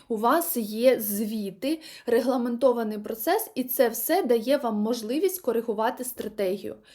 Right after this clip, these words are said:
Тому що стратегія може, е, також змінюватися, і для того, щоб її коригувати ефективно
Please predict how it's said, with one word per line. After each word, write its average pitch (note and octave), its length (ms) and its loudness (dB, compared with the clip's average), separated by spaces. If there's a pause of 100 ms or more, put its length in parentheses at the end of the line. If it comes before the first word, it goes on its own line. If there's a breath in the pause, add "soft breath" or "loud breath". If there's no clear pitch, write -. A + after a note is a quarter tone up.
(220 loud breath)
Тому B3 220 2
що C4+ 180 0
стратегія C#4 600 0
може, A#3+ 500 0 (440 loud breath)
е, G#3 280 2
також C4 420 0
змінюватися, A#3 920 -2 (280 loud breath)
і A#3+ 120 -4
для A3+ 120 4
того, D4 320 0
щоб A3 260 0
її A3+ 520 -4 (340 loud breath)
коригувати B3+ 880 4
ефективно B3 840 -4